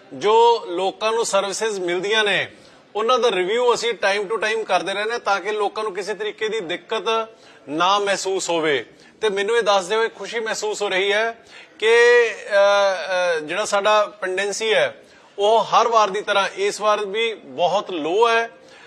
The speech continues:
ਔਰ ਮੈਂ ਇਹ ਮੰਨ ਕੇ ਚੱਲਦਾ, ਕਿਉਂਕਿ ਸਰਕਾਰ, ਅ, ਤੁਹਾਡੇ ਦੁਆਰਾ ਇਹ, ਅ, ਅਸੀਂ ਇੱਕ ਪ੍ਰੋਜੈਕਟ ਲੈ ਕੇ ਚੱਲੇ ਸੀਗੇ, ਜਿਹਦੇ ਨਾਲ ਲੋਕਾਂ ਨੂੰ ਹਰ ਤਰ੍ਹਾਂ ਦੀਆਂ ਸਰਵਿਸਿਜ਼ ਨੇ ਜਿਹੜੀਆਂ, ਉਹ ਘਰ ਬੈਠੇ ਵੀ ਅੱਜ ਪੰਜਾਬ ਦੇ ਵਿੱਚ ਮਿਲ ਰਹੀਆਂ ਨੇ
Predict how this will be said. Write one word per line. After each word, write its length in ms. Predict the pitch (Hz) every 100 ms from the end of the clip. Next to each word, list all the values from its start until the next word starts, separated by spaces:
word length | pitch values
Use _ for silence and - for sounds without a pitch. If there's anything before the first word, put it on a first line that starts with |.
| - -
ਔਰ 500 | 185 220 233 220 185
ਮੈਂ 240 | 180 208
ਇਹ 60 | 226
ਮੰਨ 220 | 214 202
ਕੇ 140 | 190 220
ਚੱਲਦਾ, 340 | 208 202 233
ਕਿਉਂਕਿ 520 | 208 226 202 226 226 196 156
ਸਰਕਾਰ, 920 | - 175 175 180 190 202 214 226 196 190 202
ਅ, 20 | 196
ਤੁਹਾਡੇ 440 | 233 208 180 208
ਦੁਆਰਾ 640 | 175 175 180 170 127 104 - - - -
ਇਹ, 320 | 208 233 233 196
ਅ, 360 | 202 196 185 190
ਅਸੀਂ 280 | 208 220
ਇੱਕ 140 | 214 190
ਪ੍ਰੋਜੈਕਟ 460 | 190 175 196 196
ਲੈ 120 | 196 190
ਕੇ 100 | 202
ਚੱਲੇ 280 | 196 190
ਸੀਗੇ, 220 | 185 214 220
ਜਿਹਦੇ 260 | 190 220
ਨਾਲ 400 | 214 208 214 220 - - - -
ਲੋਕਾਂ 500 | 160 196 196 226 226
ਨੂੰ 200 | 226 160
ਹਰ 160 | 196
ਤਰ੍ਹਾਂ 340 | 220 220 208 214
ਦੀਆਂ 160 | 220
ਸਰਵਿਸਿਜ਼ 480 | 220 180 180 175 214
ਨੇ 140 | 202 190
ਜਿਹੜੀਆਂ, 400 | 196 220 185 135 - - - _ 226
ਉਹ 100 | 226
ਘਰ 280 | - 214
ਬੈਠੇ 320 | 175 185 185 226
ਵੀ 100 | 233
ਅੱਜ 100 | 208
ਪੰਜਾਬ 400 | 220 214 202 196
ਦੇ 80 |
ਵਿੱਚ 200 | 208 -
ਮਿਲ 220 | 202 208 208
ਰਹੀਆਂ 280 | 226 226
ਨੇ 240 | 226 220